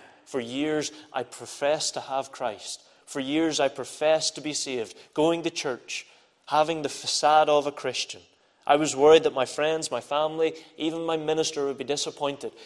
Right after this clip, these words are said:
if I wasn't actually in Christ, if they realized that I was never actually saved. I was scared of the great disappointment that I would be. But I can assure you, there is joy tonight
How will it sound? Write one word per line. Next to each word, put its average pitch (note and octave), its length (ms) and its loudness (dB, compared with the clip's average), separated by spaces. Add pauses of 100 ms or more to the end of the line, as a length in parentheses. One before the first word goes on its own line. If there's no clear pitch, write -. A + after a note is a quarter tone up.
(120)
if - 180 -2
I C#3+ 300 0
wasn't B2+ 500 -2
actually B2 460 -4
in B2 200 -10
Christ, G2+ 420 -10 (200)
if - 160 -2
they D3 140 0
realized D#3 540 4
that - 120 -2
I B2 100 0
was A#2+ 180 -8
never D3 320 0
actually C#3 380 -2
saved. A2 500 -10 (320)
I D#3 160 0
was C3+ 160 0
scared E3 600 4
of B2+ 100 -8
the - 60 -14
great C3+ 640 -4
disappointment C#3 680 -6
that - 120 -12
I A#2 100 -2
would A2 160 -10
be. G#2 220 -14 (1900)
But F#2+ 100 -16
I A2+ 140 -6
can C#3 160 -10
assure C3+ 300 -6
you, F#2+ 160 -14 (2250)
there A2+ 200 -10
is A2 180 -8
joy A#2 680 -8
tonight G#2 500 -20